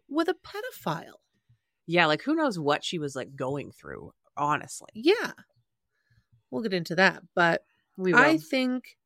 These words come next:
Speaker 2: I know, I wanna also look up and get into, not right now, like, what did she do after Seventh Heaven to, that, like, like, made her so famous? Like, why did she get
Speaker 1: Yeah.
Speaker 2: this intense, crazy, famous career and, like,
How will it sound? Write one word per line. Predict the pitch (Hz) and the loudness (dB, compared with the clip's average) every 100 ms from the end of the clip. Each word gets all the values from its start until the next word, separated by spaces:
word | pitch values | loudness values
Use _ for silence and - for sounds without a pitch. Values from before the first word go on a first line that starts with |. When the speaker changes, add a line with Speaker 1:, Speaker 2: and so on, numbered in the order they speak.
| _ - | _ -2
Speaker 2:
I | |
know, | 208 | 4
I | 190 170 | 6 6
wanna | 180 185 | 6 4
also | 175 175 180 170 | 2 0 0 0
look | 180 175 170 | 0 -2 0
up | 156 - | 0 0
and | - 165 | -6 -4
get | 151 | -4
into, | 147 151 147 | -4 -6 -8
not | 143 131 | -6 -6
right | 139 | -6
now, | 120 120 135 _ _ _ | -4 -6 -8 _ _ _
like, | - 156 | -6 -6
what | 156 160 170 175 - | -6 0 0 0 -4
did | 208 190 | -8 -8
she | 233 | -6
do | 190 190 - | -4 -4 -6
after | 120 131 214 | -10 -14 -14
Seventh | - 294 294 | -10 -8 -6
Heaven | 302 320 320 | -6 -4 -6
to, | 226 | -8
that, | 190 165 | -6 -4
like, | 151 147 131 _ _ _ _ _ _ _ | -2 -2 -2 _ _ _ _ _ _ _
like, | - 143 | -12 -6
made | 151 139 135 | -4 -2 -4
her | 135 | -4
so | - 123 | -6 -10
famous? | - 123 - - - | -10 -12 -12 -10 -8
Like, | 127 | -8
why | 147 143 143 151 | -6 -2 0 0
did | 143 | -2
she | 147 - 151 143 139 143 _ _ - | -4 -6 -6 -8 -8 -12 _ _ 0
get | 202 | 4
Speaker 1:
Yeah. | 190 | 4
Speaker 2:
this | 160 131 - - _ - | 4 -2 -8 -14 _ -10
intense, | 147 147 - 143 - | -8 -8 -12 -12 -12
crazy, | - 143 131 135 131 | -10 -8 -8 -10 -12
famous | - 131 131 - | -10 -10 -10 -12
career | - 139 131 127 | -10 -4 -2 -2
and, | - 131 | -2 -6
like, | 123 113 | -6 -8